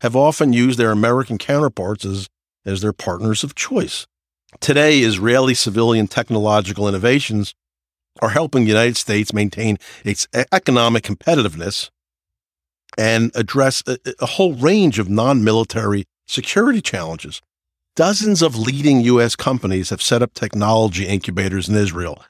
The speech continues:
to take advantage of, uh, Israel's, uh, really openness when it comes to new ideas, which is why Bill Gates, that lefty, said that the innovation going on in Israel is critical to the future of the technology business.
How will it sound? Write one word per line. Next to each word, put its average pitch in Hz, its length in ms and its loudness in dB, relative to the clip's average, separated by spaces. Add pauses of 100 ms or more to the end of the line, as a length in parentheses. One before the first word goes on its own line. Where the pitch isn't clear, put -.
(160)
to - 80 -10
take 117 240 0
advantage 104 500 0
of, 92 140 -6 (360)
uh, 98 220 -2
Israel's, 110 720 2
uh, 95 240 -6 (340)
really 117 460 2
openness 98 560 0
when 104 100 0
it 95 60 -4
comes 107 260 -2
to 110 100 -2
new 104 180 2
ideas, 98 560 -2 (720)
which 139 180 0
is 139 140 0
why 139 180 0
Bill 151 340 0
Gates, 120 420 0
that 98 220 -2
lefty, 101 520 -2 (300)
said 139 300 0
that 127 160 0
the 107 100 -4
innovation 127 640 2
going 117 280 2
on 113 160 2
in 113 80 -2
Israel 101 520 -2 (180)
is - 160 -2
critical 143 540 0
to - 120 -6
the 107 80 -4
future 110 400 -2
of 104 60 2
the 104 100 -2
technology 104 640 0
business. 78 520 -10